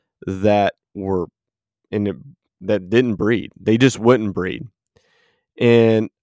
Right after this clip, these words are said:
I thought it was maybe some fluke deal. Like, maybe I got, uh, at the time, maybe I got a bad cane of semen or something, but they didn't bull breed either. And I rolled them to the spring,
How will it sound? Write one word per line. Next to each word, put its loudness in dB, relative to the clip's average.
I 2
thought 2
it 4
was 2
maybe 2
some -2
fluke 2
deal. 4
Like, 2
maybe 2
I 0
got, -2
uh, -8
at -6
the -16
time, -4
maybe 0
I -2
got -6
a -4
bad -4
cane -6
of -8
semen -6
or -6
something, -8
but -2
they 6
didn't 4
bull 6
breed 2
either. 0
And 4
I -2
rolled 4
them 2
to -2
the 0
spring, 0